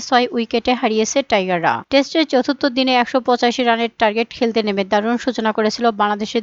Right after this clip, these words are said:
দুই ওপেনার জাকির হাসান ও সাদমান ইসলাম। তাদের আটান্ন রানের জুটি ভাঙলে হাল ধরেন অধিনায়ক নাজমুল হোসেন শান্ত ও সাবেক টেস্ট অধিনায়ক মোমিনুল হক। ঝড়ো ব্যাটিংয়ে ঊনচল্লিশ বলে চল্লিশ রান করেছিলেন জাকির, আর একান্ন বলে চব্বিশ রান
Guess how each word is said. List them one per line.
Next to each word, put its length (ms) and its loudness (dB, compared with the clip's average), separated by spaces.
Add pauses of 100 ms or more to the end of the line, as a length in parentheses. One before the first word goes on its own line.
দুই 160 0 (100)
ওপেনার 400 0 (280)
জাকির 300 0
হাসান 300 0 (160)
ও 60 2 (200)
সাদমান 380 0 (100)
ইসলাম। 360 -2 (260)
তাদের 220 4 (140)
আটান্ন 300 0
রানের 340 0
জুটি 240 0
ভাঙলে 340 0
হাল 240 2
ধরেন 220 0 (100)
অধিনায়ক 340 0
নাজমুল 340 0
হোসেন 320 -2
শান্ত 320 0 (500)
ও 60 0
সাবেক 440 0
টেস্ট 280 -2
অধিনায়ক 420 2
মোমিনুল 400 2
হক। 260 2 (100)
ঝড়ো 280 4
ব্যাটিংয়ে 460 2
ঊনচল্লিশ 480 2
বলে 180 0 (100)
চল্লিশ 280 0
রান 180 0
করেছিলেন 480 0
জাকির, 360 -2 (320)
আর 200 2
একান্ন 360 0
বলে 260 0
চব্বিশ 360 0
রান 160 0